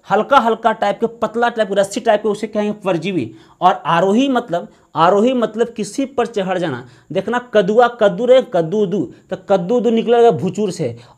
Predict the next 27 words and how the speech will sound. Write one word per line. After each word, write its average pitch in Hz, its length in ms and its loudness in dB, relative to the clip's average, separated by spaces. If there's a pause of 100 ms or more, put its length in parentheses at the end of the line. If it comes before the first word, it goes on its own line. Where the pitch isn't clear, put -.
और 214 260 4
निकले 208 280 0
केने 226 260 -2
केने 233 180 -2
खोजते 202 420 -4
रहेगा, 214 180 0
ओकर 190 160 -4
लड़ 196 180 2
टाप 180 360 -2
टाप 151 180 -2
के, 110 160 -10 (280)
तो 202 80 0
उसको 196 240 -4
हम 226 100 -4
क्या 220 140 -2
कहते 214 240 -6
हैं, - 140 -8
आरोही 180 420 0
जड़। 185 180 0
और - 320 -8
इसका 190 220 -4
सबसे 208 400 -2
बढ़िया 226 200 -2
उदाहरण 202 240 -6
है 170 160 -4
मनी 196 220 -2
प्लांट। 147 380 -6